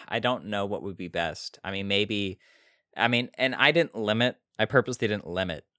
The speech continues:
uh, what you could do in this environment. Like, I didn't, I didn't say that you can be connected to the internet. Um,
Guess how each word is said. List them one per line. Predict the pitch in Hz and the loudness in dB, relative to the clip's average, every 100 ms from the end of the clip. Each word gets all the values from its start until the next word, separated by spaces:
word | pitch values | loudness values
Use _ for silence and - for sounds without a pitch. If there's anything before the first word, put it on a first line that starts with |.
| - | -6
uh, | 85 80 | -4 -2
what | 85 - | -4 -6
you | - | -8
could | - 87 | -8 -8
do | - 90 80 - | -4 -2 -4 -8
in | 82 | -8
this | 80 - - | -6 -6 -6
environment. | 92 85 80 78 71 | -8 -6 -6 -6 -6
Like, | 87 95 | -6 -2
I | |
didn't, | 101 110 | -2 0
I | - | 0
didn't | 113 135 - | 0 -2 -4
say | - - 98 110 | -2 2 4 4
that | 110 - | 2 -4
you | |
can | 117 117 | -6 -6
be | - 110 | -4 -6
connected | 107 107 - 113 | -2 -4 -4 -8
to | |
the | 101 95 | -4 -4
internet. | 104 127 127 - _ _ _ _ _ _ _ _ _ | -4 -2 -2 -4 _ _ _ _ _ _ _ _ _
Um, | 87 85 82 82 87 | -4 -2 -2 -4 -10